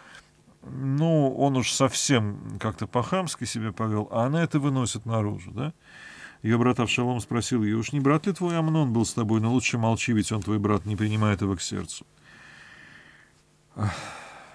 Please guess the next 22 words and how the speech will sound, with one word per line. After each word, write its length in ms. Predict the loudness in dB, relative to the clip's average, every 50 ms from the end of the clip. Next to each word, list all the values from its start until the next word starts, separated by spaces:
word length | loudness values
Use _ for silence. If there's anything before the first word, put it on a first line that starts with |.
| -20 -20 -20 -20 -20 -20 -18 -16 -10 -4
тоже 260 | -2 0 0 0 0
ничего, 540 | 0 0 0 0 2 2 4 4 4 2 0 -2
братик, 540 | -2 0 2 4 2 2 2 -2 -4 -4
да, 200 | -2 0 2 2
вот, 260 | 2 2 2 0 -2 -6 -8
э, 400 | -6 -4 -4 -4 -4 -6 -8 -8 -8
ой, 300 | -2 0 2 4 2 2
ладно, 340 | 2 4 4 4 4 4 2
не 120 | -2 -2 0
будем 320 | 0 2 2 0 0 -2
в 40 | -4
это 160 | -4 -2 -2
лезть, 420 | -2 -2 -2 -2 -2 -4 -6 -8 -8 -8 -8 -8
скандалы 600 | -8 -4 -4 -2 -2 0 0 0 2 2 2 0
нам 180 | 0 0 0 0
не 80 | -2
нужны 400 | -2 -2 -4 -4 -4 -4 -4 -4
в 60 | -2
семействе, 720 | -4 -4 -2 -2 -2 -2 -2 -2 -2 -4 -6 -6 -6 -6 -6 -8 -12 -18 -20 -20 -20 -20 _ -20 -18 -16 -16 -8 -2
помалкивай, 540 | 0 2 4 4 4 2 0 -4 -12 -16 -16 -16 -18 _ -8
да, 160 | -4 -2 0
вот, 160 | 0 0 0